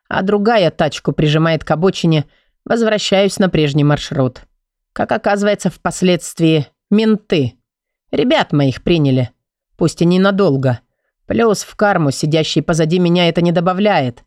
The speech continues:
Зато перебор в мою чашу терпения очень даже. И заставляет сомневаться в прежде принятых решениях. Нахер мне с ней связываться,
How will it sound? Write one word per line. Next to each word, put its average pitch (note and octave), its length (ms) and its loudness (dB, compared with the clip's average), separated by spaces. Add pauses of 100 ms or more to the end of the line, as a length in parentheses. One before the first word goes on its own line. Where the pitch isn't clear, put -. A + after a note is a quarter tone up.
(400)
Зато - 380 -4
перебор G3+ 460 0
в F3 60 -2
мою F3+ 220 2
чашу D#3 320 -2
терпения E3+ 640 0
очень D3 540 2
даже. B2+ 420 0 (440)
И D3 120 2
заставляет F3 680 0
сомневаться F#3+ 800 0
в - 180 -14
прежде D#3+ 360 0
принятых D#3+ 480 0
решениях. D3+ 720 0 (540)
Нахер G#3 680 -2
мне C#3+ 220 2
с - 100 -10
ней E3 140 2
связываться, C#3 760 -2